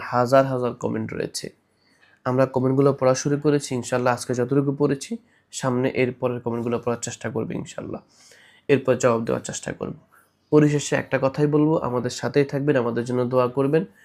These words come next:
আমরাও দোয়া করছি আল্লাহ তাআলা সকলকে সুস্থ হায়াত দান করুক, সকলকে নেক সুস্থ হায়াত দান করুক এবং প্রারম্ভিক সমস্যা থেকে আল্লাহ তাআলা সকলকে হেফাজত করুন।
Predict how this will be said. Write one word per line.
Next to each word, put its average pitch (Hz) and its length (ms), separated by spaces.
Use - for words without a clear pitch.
আমরাও 139 260
দোয়া 151 240
করছি 131 340
আল্লাহ 120 220
তাআলা 123 200
সকলকে 131 420
সুস্থ 135 340
হায়াত 139 140
দান 135 240
করুক, 156 280
সকলকে 123 460
নেক 156 200
সুস্থ - 280
হায়াত 107 180
দান 113 180
করুক 117 240
এবং 123 340
প্রারম্ভিক 135 460
সমস্যা 127 360
থেকে 123 160
আল্লাহ 113 200
তাআলা 120 220
সকলকে 127 460
হেফাজত 143 360
করুন। 175 240